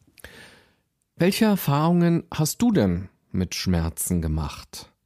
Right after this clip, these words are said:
Hattest du mal für längere Zeit Schmerzen? Hast du immer noch welche? Der Klassiker in Deutschland sind ja Rückenschmerzen. Egal, wo die Schmerzen auftreten, sie sind eine Qual,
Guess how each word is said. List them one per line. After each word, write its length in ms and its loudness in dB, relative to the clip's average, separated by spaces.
Hattest 260 -2
du 60 2
mal 300 2
für 480 -2
längere 520 0
Zeit 420 -4
Schmerzen? 640 -4
Hast 180 -4
du 60 0
immer 280 2
noch 240 -2
welche? 560 -2
Der 80 -2
Klassiker 480 0
in 100 0
Deutschland 800 -2
sind 280 -4
ja 80 2
Rückenschmerzen. 1300 -4
Egal, 720 0
wo 220 -2
die 120 -4
Schmerzen 520 -2
auftreten, 800 -4
sie 200 -2
sind 500 -2
eine 360 -2
Qual, 440 -2